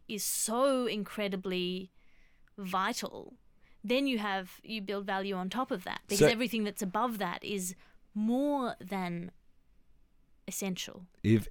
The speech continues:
Speaker 2: every form of communication is in some way art,
Speaker 1: Mm.
Speaker 2: then does it matter the intent of the artist?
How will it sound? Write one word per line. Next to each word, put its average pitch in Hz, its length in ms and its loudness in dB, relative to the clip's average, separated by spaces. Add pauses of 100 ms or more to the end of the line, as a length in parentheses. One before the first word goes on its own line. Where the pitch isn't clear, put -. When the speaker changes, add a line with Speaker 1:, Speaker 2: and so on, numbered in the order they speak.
Speaker 2:
every 175 320 6
form 151 280 2
of 117 80 -2
communication 104 680 2
is 87 160 0
in 90 100 -2
some 87 260 -2
way 80 180 -2 (100)
art, 95 300 0 (380)
Speaker 1:
Mm. 214 240 0 (100)
Speaker 2:
then 110 320 10
does 113 180 8
it 113 100 6
matter 117 480 10
the 101 180 8
intent 101 380 4
of 90 100 2
the 90 140 2
artist? - 520 -2